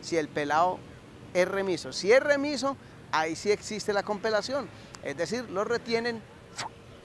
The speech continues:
y si es remiso, chaolín pingüín. O pague o si no, váyase pa'l monte".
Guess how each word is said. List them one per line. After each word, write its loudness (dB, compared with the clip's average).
y -4
si 2
es 6
remiso, 0
chaolín 0
pingüín. -4
O 0
pague 8
o -2
si -8
no, -2
váyase 2
pa'l -2
monte". -8